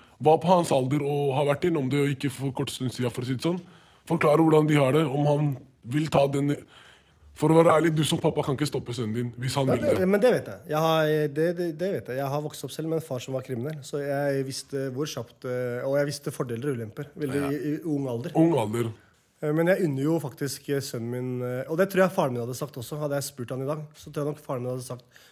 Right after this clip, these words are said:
Speaker 2: at han unna det bedre for meg. Men jeg valgte det selv, og vi må stå for valgene våre, jeg er helt enig med deg. Ok, boys, hør her nå, gutta, gang, gang, hør nå.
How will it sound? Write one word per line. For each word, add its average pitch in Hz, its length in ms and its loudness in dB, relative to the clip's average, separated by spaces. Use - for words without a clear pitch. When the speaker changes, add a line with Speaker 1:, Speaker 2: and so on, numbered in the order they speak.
Speaker 2:
at 147 160 -4
han 156 160 -6
unna 120 240 -6
det 131 140 -4
bedre 113 240 -10
for 143 160 -4
meg. 143 80 -8
Men 156 160 0
jeg 170 80 4
valgte 127 240 -2
det 131 160 -4
selv, 117 240 -10
og 160 80 -2
vi 180 80 2
må 196 80 6
stå 185 160 0
for 147 160 2
valgene 117 240 -4
våre, 151 80 0
jeg 160 80 2
er 170 80 2
helt 143 140 -4
enig 113 100 -4
med 123 80 -6
deg. - 200 -18
Ok, 151 220 0
boys, 117 220 -6
hør 156 220 4
her 143 100 6
nå, 139 160 2
gutta, 127 160 0
gang, 135 240 0
gang, 123 320 0
hør 123 160 -4
nå. 117 120 -4